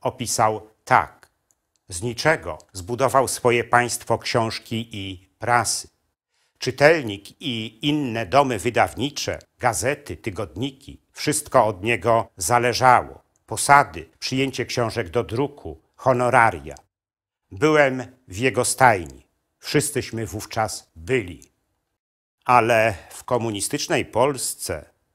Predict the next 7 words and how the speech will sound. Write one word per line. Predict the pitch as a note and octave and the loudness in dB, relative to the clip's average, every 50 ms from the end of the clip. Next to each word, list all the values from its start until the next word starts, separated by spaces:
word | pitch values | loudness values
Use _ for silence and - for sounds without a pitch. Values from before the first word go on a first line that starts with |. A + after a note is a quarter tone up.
| _ _ _ _ | _ _ _ _
wielkie | F2 F2 A2 C#3 D3 D3 C#3+ - C3+ A2 | -12 -6 -2 -2 -2 -2 -2 -4 -4 -2
kariery | - - A2 G#2 G2 G#2+ B2 B2 A#2 A#2+ B2 A2 G2+ G2+ - - | 2 2 2 2 2 2 2 2 2 0 -2 -4 -6 -8 -14 -14
zrobili | - - G#2+ A2 G#2 E2+ A2 A2+ A2+ A2 | -10 -8 -6 -6 -6 -6 -8 -10 -10 -6
także | - A2+ A2 G2 - - A#2 | -2 -2 -2 -2 -2 -8 -8
inni | - _ - D3 C3+ B2+ A#2 G#2 G#2 G#2 G2 F2 | -8 _ -4 -2 -2 0 -2 -4 -4 -6 -8 -8
lwowscy | F2 F2 F#2 F2+ A2 A#2 G#2+ - - - - - - A#2 G#2+ G2+ F2+ - _ _ _ _ | -10 -10 -8 -4 -2 -2 -2 -2 -6 -8 -8 -4 -2 -2 -2 -2 -4 -10 _ _ _ _
kolaboranci. | _ - B2+ B2+ B2 A#2 G2+ A#2+ A#2+ B2+ B2+ B2 A2+ G2 F2 - - - - | _ -4 0 2 2 2 2 2 4 6 6 6 4 0 -8 -12 -18 -18 -20